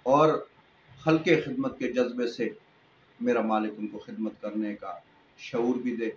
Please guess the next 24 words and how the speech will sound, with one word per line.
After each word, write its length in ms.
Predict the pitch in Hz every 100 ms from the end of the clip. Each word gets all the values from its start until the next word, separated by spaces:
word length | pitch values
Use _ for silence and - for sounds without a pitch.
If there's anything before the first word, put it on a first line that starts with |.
| _ -
और 100 | -
हिकमत 380 | 120 120 135 -
को 100 | 110
समझने 420 | 104 110 104 104 101
का 120 | 98
शऊर 320 | - 104 104 104
भी 80 | 104
दे। 140 | 104 101 _ _ _ _ _ _ -
तबीयत 340 | 151 185 -
के 80 | 165
मुताबिक, 580 | 151 139 139 135 139 135
मिजाज 440 | 127 127 135 139 -
के 60 | 131
मुताबिक 460 | 123 123 120 123 120
आप 260 | 120 - 117
ये 100 | 120
नुस्खा 300 | 110 - 120
देंगे, 400 | 117 131 127 120 - _ _ -
अल्लाह 200 | 156 175
के 120 | 160 143
फजल 260 | 131 131
व 80 | 127
करम 280 | 123 131 135
से 180 | 127 117